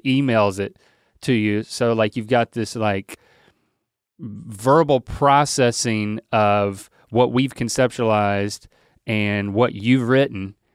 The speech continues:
and there's, like, this detailed analysis of it that, like, people would pay, people would save up for years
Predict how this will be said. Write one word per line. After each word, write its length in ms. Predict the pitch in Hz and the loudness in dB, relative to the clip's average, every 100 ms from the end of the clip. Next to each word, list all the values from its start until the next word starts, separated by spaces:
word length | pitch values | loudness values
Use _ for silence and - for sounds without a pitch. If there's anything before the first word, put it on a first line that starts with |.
| _ _ _ - | _ _ _ -4
and 480 | 113 113 110 113 120 | 0 0 0 -4 -6
there's, 300 | 120 123 120 | -4 -2 0
like, 180 | 127 117 | 0 0
this 140 | 123 | -4
detailed 760 | 110 107 143 151 151 131 127 117 - - | -6 -4 -4 -2 0 2 2 -2 -8 -6
analysis 680 | 113 117 165 143 110 101 | 0 2 2 0 -4 -6
of 180 | 110 104 | -2 -2
it 180 | 107 - | -2 -4
that, 160 | 113 117 | -6 -2
like, 280 | 113 110 - _ _ _ _ _ _ _ _ | 0 -2 -6 _ _ _ _ _ _ _ _
people 260 | 185 196 170 | -2 0 2
would 220 | 143 - | 0 2
pay, 460 | 147 135 127 127 - _ _ _ _ _ _ _ _ - - _ - | 0 2 2 -2 -8 _ _ _ _ _ _ _ _ -20 -20 _ -6
people 240 | 196 190 | -2 0
would 300 | 143 117 110 _ _ _ _ | 0 -2 -4 _ _ _ _
save 480 | - - 208 208 175 | -10 -2 0 2 4
up 220 | 180 170 | 2 2
for 180 | _ 143 | _ -2
years 800 | 131 131 208 208 104 101 110 | 0 0 0 2 2 0 -4